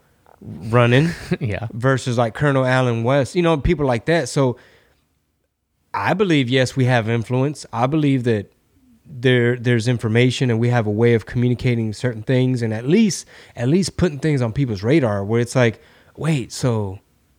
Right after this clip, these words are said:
Speaker 1: so that really wasn't," you know what I'm saying? Or, "Wait, who, who is, who's,
Speaker 2: Mm-hmm.
Speaker 1: who is this, uh, Ray Epps person?" Or, like,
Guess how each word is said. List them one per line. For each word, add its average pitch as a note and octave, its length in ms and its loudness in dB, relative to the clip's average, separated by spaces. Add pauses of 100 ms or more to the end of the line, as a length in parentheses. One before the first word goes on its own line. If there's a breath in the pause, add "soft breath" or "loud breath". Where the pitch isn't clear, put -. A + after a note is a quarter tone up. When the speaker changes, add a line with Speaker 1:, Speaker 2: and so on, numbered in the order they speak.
(420)
Speaker 1:
so - 200 -2
that B2 200 0
really C3 200 0
wasn't," A#2+ 440 -4
you C#3 80 2
know C#3 60 6
what D3 60 4
I'm C#3 60 0
saying? D3+ 260 2
Or, A#2+ 80 4
"Wait, B2+ 200 0
who, E3 200 2
who E3+ 260 0
is, E3+ 160 0
who's, F3+ 380 0
Speaker 2:
Mm-hmm. A2 120 -6
Speaker 1:
who A3 180 2
is F3+ 120 2
this, A#2+ 220 0
uh, G#2+ 300 -2 (160)
Ray A2 280 0
Epps - 380 -10
person?" - 380 -6
Or, B2+ 140 2
like, B2 220 4